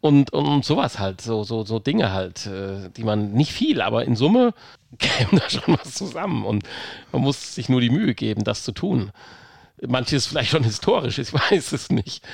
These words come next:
Äh, das hatte ich mir so gesagt, so nach dem Motto, weil wenn du das jetzt nicht tust, bleibt das eh auf ewig da rumliegen. Und das benutze ich mal zumindest noch ein bisschen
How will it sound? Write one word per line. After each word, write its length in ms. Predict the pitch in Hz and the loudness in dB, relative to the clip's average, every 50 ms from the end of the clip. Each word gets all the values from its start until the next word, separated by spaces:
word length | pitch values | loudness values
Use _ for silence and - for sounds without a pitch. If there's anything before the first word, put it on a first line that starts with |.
| - - - - - - - _ | -14 -14 -14 -16 -18 -20 -14 _
Äh, 360 | - - 127 120 120 120 120 - - - - - - | 0 2 4 4 4 2 0 -4 -8 -14 -18 -6 -6
das 240 | 165 170 - - - | -6 -6 -4 -4 -6
hatte 140 | - - | -6 -4
ich 80 | 190 - | -6 -4
mir 200 | 240 220 202 - | -2 0 0 0
so 260 | 160 175 185 185 - 156 | 0 -2 -2 -2 -4 -4
gesagt, 440 | 160 156 - 220 202 151 - - | -6 -4 -2 -4 -4 -4 -6 -8
so 140 | - 117 113 | -8 -4 0
nach 160 | 113 120 123 | 0 0 0
dem 120 | 117 131 135 | 0 0 0
Motto, 200 | 147 147 156 139 | 0 -2 -2 0
weil 180 | 139 131 127 | 0 0 0
wenn 120 | 123 131 131 | 0 -2 -2
du 60 | 123 | -2
das 200 | - - - - | -4 -4 -4 -4
jetzt 160 | 143 143 - | -6 -6 -4
nicht 180 | - 175 - - | -6 -6 -6 -6
tust, 520 | - - 151 254 - - - - - - 294 247 233 - | -6 -4 -4 -4 -6 -10 -14 -18 -18 -18 -16 -18 -12 -6
bleibt 220 | - 151 175 - | -6 -6 -4 -4
das 160 | 175 - - _ - | -6 -8 -8 _ -4
eh 240 | 139 156 170 165 123 | -2 -2 -2 -2 -4
auf 180 | 131 131 - - - | -6 -8 -6 -4 -4
ewig 260 | 143 151 160 151 - | -4 -4 -4 -6 -6
da 80 | - | -6
rumliegen. 540 | 143 120 135 143 131 110 113 - - - - - _ _ _ _ _ _ _ | -4 0 0 0 0 0 -2 -6 -10 -12 -14 -18 _ _ _ _ _ _ _
Und 100 | - 113 | -8 -6
das 160 | - - - | -6 -6 -6
benutze 340 | - - 190 202 208 - - | -4 0 0 0 0 0 -4
ich 80 | - - | -4 -2
mal 220 | 151 143 147 139 | 0 0 0 -2
zumindest 360 | - - 139 151 151 143 - | -2 0 0 0 0 0 -2
noch 120 | 151 127 110 | -2 -2 -2
ein 60 | 113 | 0
bisschen 520 | 147 202 - - - 104 110 156 202 202 | -2 -2 -4 -4 -2 0 0 0 0 -2